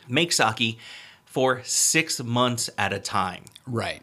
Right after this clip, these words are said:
Speaker 1: A bunch of dudes
Speaker 2: Yep.
Speaker 1: hang out
Speaker 2: They, like,
Speaker 1: for
Speaker 2: live
Speaker 1: s-,
Speaker 2: there.
Speaker 1: they live there for six
Speaker 2: Right.
Speaker 1: months away from their families,
Speaker 2: Mm-hmm.
Speaker 1: making sake like, in the freezing cold.
Speaker 2: It, but the traditional way.
Speaker 1: The traditional way. Uh, oh, okay. So remember when we were talking about the very warm room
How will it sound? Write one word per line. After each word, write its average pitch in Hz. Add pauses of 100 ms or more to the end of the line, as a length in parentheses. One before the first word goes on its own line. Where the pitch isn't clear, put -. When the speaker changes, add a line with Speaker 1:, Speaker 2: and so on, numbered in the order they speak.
(100)
Speaker 1:
A 101
bunch 123
of 160
dudes 113
Speaker 2:
Yep. 113
Speaker 1:
hang 143
out 107
Speaker 2:
They, 147
like, 151
Speaker 1:
for 113
Speaker 2:
live 147
Speaker 1:
s-, 127
Speaker 2:
there. -
Speaker 1:
they 127
live 160
there 107
for -
six 135
Speaker 2:
Right. 139
Speaker 1:
months 117
away 107
from 135
their 127
families, 101
Speaker 2:
Mm-hmm. 139 (100)
Speaker 1:
making 143
sake 117 (400)
like, 110
in 110
the 98
freezing 131
cold. 110
Speaker 2:
It, 156 (160)
but 143
the 139
traditional 123
way. -
Speaker 1:
The 110
traditional 113
way. 95
Uh, 139 (180)
oh, 190
okay. 156
So 180
remember 269
when 233
we 190
were 156
talking 151
about 131
the 107
very 113
warm 110
room 110